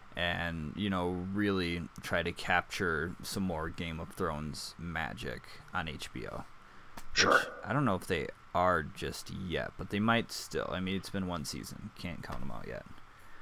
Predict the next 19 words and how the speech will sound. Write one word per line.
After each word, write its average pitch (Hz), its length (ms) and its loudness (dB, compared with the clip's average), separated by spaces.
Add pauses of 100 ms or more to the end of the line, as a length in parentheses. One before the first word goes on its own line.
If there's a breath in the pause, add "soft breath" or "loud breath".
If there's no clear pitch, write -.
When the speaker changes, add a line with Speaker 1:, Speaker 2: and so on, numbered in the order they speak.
(400 soft breath)
Speaker 1:
Um, 80 460 2
your 120 160 8
girl, 147 260 12
Elizabeth 123 400 8
Moss, 104 420 8
though, 78 340 2 (260)
outstanding 101 560 2
lead 98 260 2
actress 78 540 2
in 82 100 -2
a 76 60 -4
drama 73 380 -2
series. 67 500 -6
She 64 300 -6 (320 loud breath)
got 98 200 4
that 95 220 4
statue. - 500 -2 (1400)
Speaker 2:
For - 140 4
sure. 123 260 10